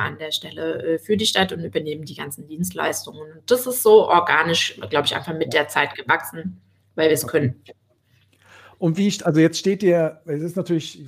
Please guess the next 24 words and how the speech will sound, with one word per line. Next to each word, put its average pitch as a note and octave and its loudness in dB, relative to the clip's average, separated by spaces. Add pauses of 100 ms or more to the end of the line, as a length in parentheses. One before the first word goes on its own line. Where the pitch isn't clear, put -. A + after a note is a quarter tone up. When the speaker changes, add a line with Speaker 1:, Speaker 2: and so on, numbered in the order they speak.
Speaker 2:
wäre C#3+ -2
so D#3 -2
meine D3+ 0
Frage, D#3+ 2
wie D#3+ 0
steht F3+ 2
ihr F3 6
jetzt E3 2
eigentlich D#3 -4
so - -4
da C3 -2
wirtschaftlich, C3+ -4
ne? G#3 -2 (300)
Also C3+ -4 (180)
wie D3 -6
entwickeln E3 0
sich E3 -6
diese D3 -4
Geschäftsfelder? D3+ -2
Ist D3 -8
es E3+ -4
jetzt D#3+ -2
immer D#3+ -4
noch, C#3+ -6